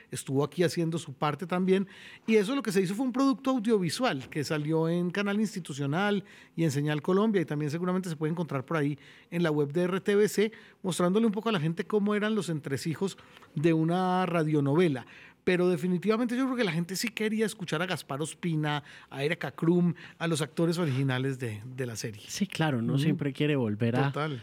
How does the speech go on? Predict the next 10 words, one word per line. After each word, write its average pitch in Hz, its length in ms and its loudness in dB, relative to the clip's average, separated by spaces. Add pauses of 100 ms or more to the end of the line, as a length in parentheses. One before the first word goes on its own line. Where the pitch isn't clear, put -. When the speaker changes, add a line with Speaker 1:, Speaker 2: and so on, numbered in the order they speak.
(140)
Speaker 2:
a 143 220 -2
esos 143 560 -2
lugares. 151 680 0
Speaker 1:
Ujú. 165 280 -2 (100)
Speaker 2:
Mire, 214 420 4
em, 175 360 4
¿usted 180 200 2
en 165 80 4
dónde 220 160 6
empezó? 214 460 4